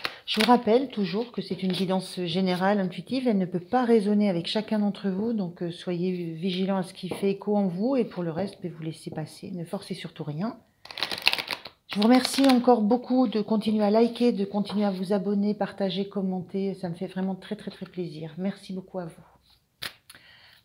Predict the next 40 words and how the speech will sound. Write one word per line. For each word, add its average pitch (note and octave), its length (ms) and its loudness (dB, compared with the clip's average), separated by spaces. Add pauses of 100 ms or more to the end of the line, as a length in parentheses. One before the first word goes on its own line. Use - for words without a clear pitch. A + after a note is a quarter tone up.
Alors, G#3+ 520 2
on B3 420 2
est A#3+ 160 2
parti - 380 -2
pour G3 160 -10
vos F#3+ 140 -6
énergies G#3 680 -4
de F#3 200 -4
ce - 180 -8
week-end, F#3+ 640 -4
les E3 100 -6
béliers. F#3+ 640 0
Je A3 100 -2
vais F#3+ 80 0
prendre F#3+ 260 -4
une F#3 100 0
carte A#3 260 -2
de F#3 60 0
l'oracle, F3+ 540 -4
euh, D#3+ 240 -4 (400)
des F#3+ 400 -10
portes F3+ 220 -8
magiques G3+ 280 0
de F#3+ 80 2
l'univers F3+ 520 -2 (640)
pour G3 120 -6
un F#3+ 60 0
premier A3 300 0
message. G3 500 0
Je G#3 80 -2
prendrai F#3 260 -4
ensuite E3+ 280 -6
le B3 80 2
tarot G#3 400 0
pour, F3 260 -6
euh, D#3+ 300 -4
l'énergie F#3 480 0
de E3+ 80 -6
votre, F3+ 260 -8
euh, F3 300 -4